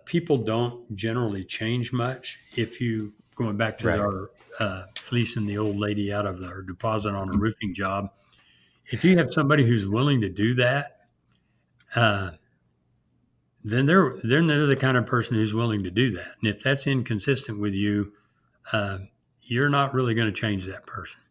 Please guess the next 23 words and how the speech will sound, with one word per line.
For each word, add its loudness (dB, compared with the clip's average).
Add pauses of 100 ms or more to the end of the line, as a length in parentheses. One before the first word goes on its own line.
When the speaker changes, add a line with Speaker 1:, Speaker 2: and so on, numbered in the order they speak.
(180)
Speaker 1:
Not 2
to -8
say 2
anybody 0
Speaker 2:
Right. 0
Speaker 1:
hasn't 2
ever 4
changed -2
their -4
values, -4
but -6
it, -12 (500)
it -8
doesn't 2
happen -2
very -2
often. -6
If -20
that's 0
who 4
they 2
Speaker 2:
Yeah. -2
Speaker 1:
are, -2